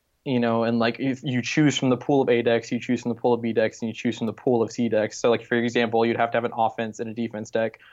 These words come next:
Um, I think that's a choice that you have to make that really lines up with your game. Like, you need to make sure that that feels right because, um, you're gonna run into issues of trying to balance the two.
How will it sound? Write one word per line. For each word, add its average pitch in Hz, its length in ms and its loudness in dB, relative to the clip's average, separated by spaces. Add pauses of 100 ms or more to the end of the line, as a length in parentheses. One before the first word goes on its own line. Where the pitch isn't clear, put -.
(400)
Um, 120 440 2
I 135 100 0
think 180 160 -8
that's 190 140 -8
a 151 40 -10
choice 147 340 -4
that - 100 -12
you 127 100 0
have 127 140 0
to 120 100 -8
make 117 380 -8
that 110 340 -4 (540)
really 135 500 2
lines 123 380 0
up 117 100 0
with 117 140 -4
your 107 80 -6
game. 101 320 -8
Like, 113 180 -6
you 123 80 0
need 123 120 2
to 127 60 0
make 123 180 2
sure 113 340 0
that 107 100 -2
that 107 220 -2
feels 113 180 2
right 117 240 2
because, 113 540 -2 (520)
um, 117 280 2
you're 123 160 -4
gonna 135 160 0
run 123 240 0
into 113 800 -4 (1000)
issues 147 380 2
of 117 80 -4
trying 135 240 -2
to 120 60 -2
balance 113 360 0
the 123 120 -8
two. 127 400 -4